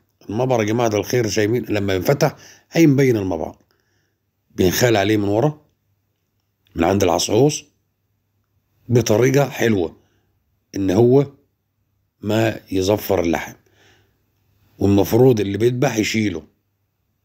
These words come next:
اللي بيذبح الخروف لازم يشيله. هون الشيف قاعد بيمثل الخروف.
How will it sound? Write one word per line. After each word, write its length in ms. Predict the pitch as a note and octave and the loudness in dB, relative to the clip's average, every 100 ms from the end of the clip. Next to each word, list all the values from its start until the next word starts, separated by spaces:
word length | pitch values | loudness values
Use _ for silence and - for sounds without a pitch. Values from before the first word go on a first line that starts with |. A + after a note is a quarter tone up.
| _ _ - | _ _ -6
اللي 180 | E2+ E2+ | 0 2
بيذبح 340 | G#2 A2 D#2+ | 2 2 -2
الخروف 520 | D#2+ D2+ E2+ G#2 A#2 | -2 -4 -2 0 0
لازم 280 | A2 G#2+ G2+ | 0 -2 -2
يشيله. 380 | E2+ - D2+ D#2 - _ _ _ _ _ _ _ - | -4 -4 -6 -6 -14 _ _ _ _ _ _ _ 0
هون 400 | D3+ F#3 D#3+ - - | 2 4 2 -4 -8
الشيف 400 | - F3 E3+ D#3+ | -4 0 2 2
قاعد 200 | D3 A2 | -2 0
بيمثل 280 | A2+ D3 D3 | 0 0 -2
الخروف. 580 | G2+ F#2 F2 D#2+ C#2+ | -4 -4 -6 -6 -10